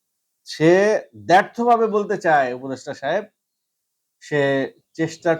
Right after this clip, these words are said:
ত্রুটি রাখবে না। আর আমরা ব্যর্থভাবে দেখতেছি যে তাদের চেষ্টার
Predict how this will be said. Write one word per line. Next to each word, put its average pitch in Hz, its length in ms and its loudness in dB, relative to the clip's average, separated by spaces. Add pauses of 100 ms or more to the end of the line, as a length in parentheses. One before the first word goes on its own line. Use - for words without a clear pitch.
ত্রুটি 156 200 -10
রাখবে 120 300 -4
না। 107 80 -2
আর 107 200 -6 (400)
আমরা 160 460 2
ব্যর্থভাবে 180 680 0
দেখতেছি 147 600 -8 (680)
যে 131 100 -10
তাদের 143 440 -2
চেষ্টার 175 640 -4